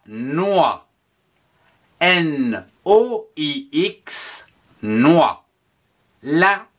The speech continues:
noix. Ah. Le gland.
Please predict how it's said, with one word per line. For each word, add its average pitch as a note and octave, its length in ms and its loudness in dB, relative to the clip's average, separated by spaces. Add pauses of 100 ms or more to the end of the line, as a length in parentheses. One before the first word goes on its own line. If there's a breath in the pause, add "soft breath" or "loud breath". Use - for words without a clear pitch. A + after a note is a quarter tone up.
noix. A#2+ 720 -2 (1400)
Ah. A2 180 -10 (2000 loud breath)
Le E3+ 600 2
gland. A#2 680 -4